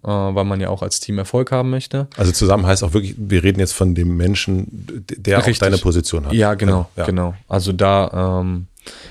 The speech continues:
Speaker 1: da gibt's große Unterschiede. Ich hatte schon echt richtig gute Freunde. Ich habe einen Riesenfreund, der nach wie vor, äh, ein enger, ein enger Vertrauter ist, äh, der aber auch mein Konkurrent war. Das
Speaker 2: Mhm.
Speaker 1: war aber für uns nie ein Problem. Und ich hab, äh, ich hab mit Konkurrenten zusammengespielt.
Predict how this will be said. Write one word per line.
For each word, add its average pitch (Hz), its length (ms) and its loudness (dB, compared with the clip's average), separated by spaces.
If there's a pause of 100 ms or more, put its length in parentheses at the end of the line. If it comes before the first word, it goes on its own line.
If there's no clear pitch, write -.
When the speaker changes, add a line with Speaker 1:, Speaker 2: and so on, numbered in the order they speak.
Speaker 1:
da 101 100 -2
gibt's 95 200 -2
große 110 280 2
Unterschiede. 95 600 -2
Ich - 160 -8
hatte 101 140 -8
schon 95 180 -6
echt 95 300 -8
richtig - 240 -8
gute - 180 -6
Freunde. 107 400 -2
Ich 98 120 -4
habe 87 120 -4
einen 101 680 -4 (100)
Riesenfreund, 110 680 2
der 98 80 0
nach 101 220 -2
wie 104 60 -4
vor, 98 760 -2
äh, - 60 -8
ein 98 100 -4
enger, 98 500 -2 (360)
ein 92 40 -4
enger 101 200 -2
Vertrauter 107 640 -2
ist, 107 240 -4
äh, 101 260 -6
der 101 140 -2
aber 101 160 -2
auch 107 160 -4
mein 98 180 -2
Konkurrent 104 560 -2
war. 131 280 0 (100)
Das 82 180 -2
Speaker 2:
Mhm. 92 60 -4
Speaker 1:
war 90 80 4
aber 101 160 0
für - 100 -6
uns 101 240 -2
nie 104 220 4
ein 127 60 0
Problem. 131 480 0 (640)
Und 104 220 0
ich 104 180 0
hab, 104 240 -2
äh, 101 440 2 (680)
ich - 160 -4
hab 104 100 -4
mit 104 100 0
Konkurrenten 107 480 -2
zusammengespielt. 101 1040 -2